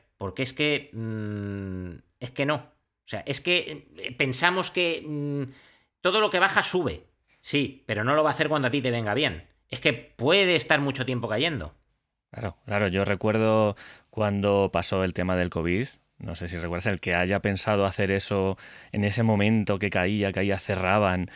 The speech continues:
Speaker 2: y volvía a caer y cerraban, cerraban los mercados, decía.
Speaker 1: Cerraban los
Speaker 2: Pues
Speaker 1: mercados, sí, sí, sí, sí, nada, nada, olvídate, olvídate. Olvídate, o sea, ese, ese está arruinado y encima seguro que del disgusto le bajaron las defensas y cogió el covid. O sea,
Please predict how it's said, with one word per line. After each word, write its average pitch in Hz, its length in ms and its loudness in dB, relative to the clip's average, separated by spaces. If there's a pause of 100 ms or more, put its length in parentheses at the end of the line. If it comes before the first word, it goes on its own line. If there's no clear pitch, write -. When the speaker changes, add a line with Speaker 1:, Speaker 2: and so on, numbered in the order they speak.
(160)
Speaker 2:
y 107 120 -2
volvía 98 260 2
a 101 60 -2
caer 92 260 0
y 101 80 -2
cerraban, 92 720 0 (580)
cerraban 113 380 2
los 92 100 2
mercados, 90 460 2
decía. 90 280 0
Speaker 1:
Cerraban 143 240 4
los 143 120 2
Speaker 2:
Pues 107 80 0
Speaker 1:
mercados, 110 320 0
sí, 123 100 0
sí, 120 180 -4
sí, 110 180 -6
sí, 113 180 -4
nada, 104 280 0
nada, 92 280 -2
olvídate, 92 580 -6 (160)
olvídate. 92 720 -12 (320)
Olvídate, 92 540 -6
o - 40 -12
sea, 80 240 -12
ese, 92 200 -8
ese 110 300 -8
está 104 240 -4
arruinado 120 800 4
y 110 100 -6
encima 120 300 -2
seguro 123 280 0
que 120 100 0
del 113 160 0
disgusto 135 560 0
le 127 100 2
bajaron 127 280 2
las 131 140 4
defensas 131 380 -2
y 117 60 -2
cogió 107 240 -4
el 98 60 -8
covid. 78 320 -10
O 85 40 -12
sea, 98 300 -10